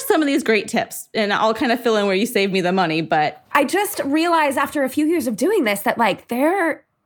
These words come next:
Speaker 2: there are a multitude of things that guests just aren't invested in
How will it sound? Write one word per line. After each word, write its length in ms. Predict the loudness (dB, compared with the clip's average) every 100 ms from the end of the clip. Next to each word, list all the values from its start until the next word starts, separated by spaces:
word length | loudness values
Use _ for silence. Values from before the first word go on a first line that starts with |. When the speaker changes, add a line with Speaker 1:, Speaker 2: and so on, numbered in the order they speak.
| -10
Speaker 2:
there 400 | -6 -2 2 2
are 540 | 4 2 2 0 -4 -8 _ _ -8
a 120 | -4
multitude 840 | -2 -2 -2 0 0 -2 -4 -2 -2
of 120 | -2
things 360 | -2 0 0
that 240 | 0 -2 -2
guests 460 | -2 -2 -4 -12 -12
just 500 | -10 -8 -8 -12 -16 _ 0
aren't 240 | 2 2
invested 520 | 0 0 0 -2 -10 -10
in 180 | -10